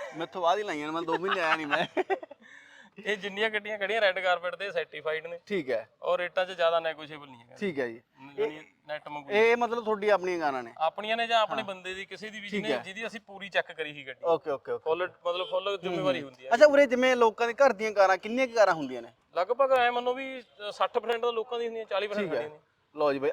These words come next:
Speaker 1: ਅਗਰ ਸੌ ਕਾਰਾਂ ਤਾਂ ਸੱਠ ਕਾਰਾਂ ਉਰੇ ਘਰੇਲੂ ਕਾਰਾਂ ਬਾਈ, ਜਿਹੜੇ ਲੋਕ
Speaker 2: ਹਾਂਜੀ।
Speaker 1: ਵੇਚਣ ਆਉਂਦੇ ਨੇ ਬਾਈ, ਹਨਾ? ਤੇ ਤੁਹਾਡੇ ਵਰਗੇ ਭਰਾ ਕਾਰਾਂ ਲੈ ਕੇ ਜਾਂਦੇ ਨੇ।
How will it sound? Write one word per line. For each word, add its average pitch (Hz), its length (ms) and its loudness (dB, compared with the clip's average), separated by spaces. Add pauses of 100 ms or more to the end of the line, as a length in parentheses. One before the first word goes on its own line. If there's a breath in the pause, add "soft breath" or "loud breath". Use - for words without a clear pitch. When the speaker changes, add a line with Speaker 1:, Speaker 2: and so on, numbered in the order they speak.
(100)
Speaker 1:
ਅਗਰ 247 180 10
ਸੌ 202 400 8
ਕਾਰਾਂ 196 420 10
ਤਾਂ 233 120 4
ਸੱਠ 180 360 0
ਕਾਰਾਂ 175 300 6
ਉਰੇ 180 160 4
ਘਰੇਲੂ 185 340 0
ਕਾਰਾਂ 156 300 4
ਬਾਈ, 156 140 0
ਜਿਹੜੇ 156 180 0
ਲੋਕ 160 180 2
Speaker 2:
ਹਾਂਜੀ। 143 120 -8
Speaker 1:
ਵੇਚਣ 151 280 -4
ਆਉਂਦੇ 131 320 -4
ਨੇ 127 100 -6
ਬਾਈ, 127 180 -8
ਹਨਾ? 156 180 -4 (240 soft breath)
ਤੇ 165 60 -16
ਤੁਹਾਡੇ 156 220 0
ਵਰਗੇ 151 260 4
ਭਰਾ 180 220 4
ਕਾਰਾਂ 151 220 2
ਲੈ 170 160 2
ਕੇ 139 100 -2
ਜਾਂਦੇ 123 260 -4
ਨੇ। 117 80 -14